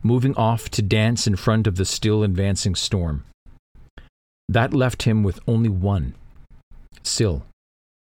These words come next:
in the form of a young woman, in a fluttering dress, full-sized this time, hovered before him.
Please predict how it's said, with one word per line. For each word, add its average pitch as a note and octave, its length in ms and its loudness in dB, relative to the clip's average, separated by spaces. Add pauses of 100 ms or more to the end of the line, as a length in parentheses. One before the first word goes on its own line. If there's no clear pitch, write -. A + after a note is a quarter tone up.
(140)
in A2 60 2
the F#2+ 80 0
form C3 640 0
of G2 120 -2
a F#2+ 40 0
young A#2 300 0
woman, B2 280 -2 (800)
in G#2+ 100 0
a F2 40 -2
fluttering A#2 640 0
dress, A2 500 -4 (380)
full-sized C3+ 720 0
this D#2+ 180 -4
time, D#2 300 -4 (760)
hovered G#2 520 0
before G2 340 -2
him. C#2+ 200 -6